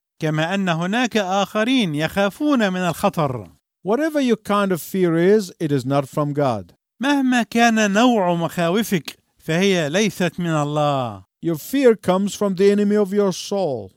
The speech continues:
Speaker 1: الخوف يأتيك من عدو نفسك.
Speaker 2: God is longing for you to overcome your fear.
Speaker 1: الله يشتاق أن يراك منتصرًا على مخاوفك.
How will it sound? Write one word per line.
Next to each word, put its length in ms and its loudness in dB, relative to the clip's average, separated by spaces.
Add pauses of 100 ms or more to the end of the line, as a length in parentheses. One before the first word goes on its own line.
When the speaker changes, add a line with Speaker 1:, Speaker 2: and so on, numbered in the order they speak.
(220)
Speaker 1:
الخوف 580 -2
يأتيك 720 0
من 280 -2
عدو 440 -2
نفسك. 560 -4 (240)
Speaker 2:
God 500 4
is 180 0
longing 520 2
for 180 -4
you 420 0
to 160 -6
overcome 640 -2
your 140 0
fear. 500 -6 (240)
Speaker 1:
الله 440 2
يشتاق 680 -2
أن 160 -2
يراك 460 -2
منتصرًا 880 -2
على 340 0
مخاوفك. 640 -4